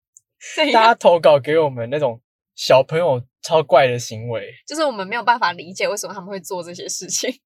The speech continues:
Speaker 2: 对，然后那第一个分享呢，是他说他很爱吃草莓口味的牙膏，然后被老师发现并制止。
Speaker 1: 但小时候会很喜欢挑口味啊，不会吗？
Speaker 2: 我小时候都吃青苹果的。
Speaker 1: 哦，我也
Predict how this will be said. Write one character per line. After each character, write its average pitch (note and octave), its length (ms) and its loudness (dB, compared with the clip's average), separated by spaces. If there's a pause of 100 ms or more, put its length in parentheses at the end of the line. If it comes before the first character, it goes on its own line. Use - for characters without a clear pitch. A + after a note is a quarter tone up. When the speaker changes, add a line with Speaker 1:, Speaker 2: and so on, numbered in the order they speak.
Speaker 2:
对， D3+ 400 6 (220)
然 D#3+ 100 -4
后 D#3+ 140 4
那 A3+ 160 4
第 B3 240 0
一 A#3 40 -2
个 F#3 180 6
分 F3+ 240 2
享 C3 260 -2
呢， A#2 180 -8
是 E3 220 -10
他 E3 160 -2
说 F3+ 400 2 (960)
他 F3 300 4
很 C3+ 220 -2
爱 F3+ 200 2
吃 F#3+ 320 -2
草 C3 280 -2
莓 A#2+ 200 -10
口 B2 200 -2
味 F3 120 2
的 D#3+ 100 2
牙 B2+ 200 2
膏， F3 320 6
然 C3 180 -4
后 D3 120 0
被 C#3 120 -2
老 B2 160 4
师 C3+ 200 -6
发 C#3 200 4
现 C#3+ 300 -2
并 B2+ 180 -8
制 C3 240 -8
止。 G#2+ 320 -20 (380)
Speaker 1:
但 C#5+ 100 -2 (100)
小 B3 220 -2
时 A#3 140 -6
候 F#4+ 180 -4
会 F4+ 160 -4
很 C4 160 -10
喜 A#3+ 160 -12
欢 A3+ 200 -12
挑 G#3+ 260 -4
口 F#3+ 200 -10
味 F#3 260 -8
啊， E3+ 280 -10
不 G#3 80 -10
会 C#4+ 200 -8
吗？ G#3 440 -14 (240)
Speaker 2:
我 B3 80 6
小 A#3+ 160 6
时 F#3 60 0
候 A3+ 80 4
都 B3 100 6
吃 A#3 220 -6
青 A3 260 -12
苹 D#3+ 200 -8
果 C3 180 -2
的。 - 240 -16 (160)
Speaker 1:
哦， C#5 80 0
我 C5+ 460 4
也 D#5 60 6